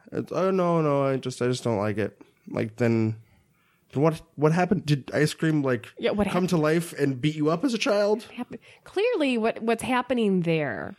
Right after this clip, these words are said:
Speaker 2: and,
Speaker 1: Mm-hmm.
Speaker 2: and we're, we learned this in this episode, so I'm glad I'm able
Speaker 1: Yeah.
Speaker 2: to have this teaching moment with you,
Speaker 1: Mm,
Speaker 2: Mike.
Speaker 1: okay.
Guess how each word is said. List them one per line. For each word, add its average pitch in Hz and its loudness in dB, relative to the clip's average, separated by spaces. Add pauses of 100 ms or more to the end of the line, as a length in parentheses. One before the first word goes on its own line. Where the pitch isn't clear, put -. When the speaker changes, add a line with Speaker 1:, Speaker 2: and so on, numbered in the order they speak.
(160)
Speaker 2:
and, 190 -2
Speaker 1:
Mm-hmm. 123 2
Speaker 2:
and 185 2
we're, 185 2
we 190 0
learned 262 0
this 240 -2
in 233 0
this 202 0
episode, 175 -2
so 175 -4
I'm 180 -2
glad 196 0
I'm 202 2
able 180 0
Speaker 1:
Yeah. 190 0
Speaker 2:
to 170 -8 (100)
have 196 0
this 180 -2
teaching 180 0
moment 151 -2
with 170 -4
you, 185 4
Speaker 1:
Mm, 160 4
Speaker 2:
Mike. - -4
Speaker 1:
okay. 131 0